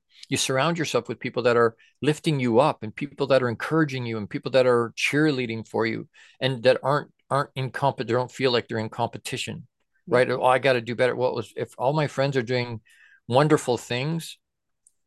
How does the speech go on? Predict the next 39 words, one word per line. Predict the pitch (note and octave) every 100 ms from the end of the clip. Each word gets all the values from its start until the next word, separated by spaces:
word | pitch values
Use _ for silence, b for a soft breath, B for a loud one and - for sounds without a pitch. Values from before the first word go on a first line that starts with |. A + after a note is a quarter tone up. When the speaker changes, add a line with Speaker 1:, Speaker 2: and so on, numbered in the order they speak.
| _ -
Speaker 1:
excellent, | D#4+ - F#3+ B2 A2+
that's | D#3 E3+
awesome. | G3 G#3 G#3 - A2 A2
You | D3 B2+
know, | C#3+ -
Austin | B2+ D#3+ - D3+
does | D3+ C3
great, | - A#2 E3 C#3 - -
Jose | D3 D#3+ D#3+
does | D#3 D#3
great, | - C3 -
all | E3+
these, | F#3+ - - B B B B -
Raul, | D#3+ D#3+
all | - F#3
these | G3+
people | - F#3 E3
do | D3
wonderful, | C#3+ D3 G3+ G3+ E3 D3+
wonderful | D3 F#3+ F#3 - B2+
things | - F#3+ F#3+ C#3
and | C3+
are |
doing | B2 C3 C3
amazing, | B2+ D3+ G3+ A#3 G#3+ F3+ D3
amazing | D3+ F3 E3 D#3
stuff. | - D3+ F3 -
I'm | E3 D#3+
on | E3
the | D#3+
sideline | - C#3+ E3+ D#3
going, | C#3+ D3
"Yes, | D#3+ - C4 C4+ C4+ C4+ C4 B3+
go, | A#3+ A#3+ C4 D4
go." | B3 B3+
Speaker 2:
Yeah, | A#3
Speaker 1:
It's | D#3+
not | F3+ F3+
Speaker 2:
me | F3+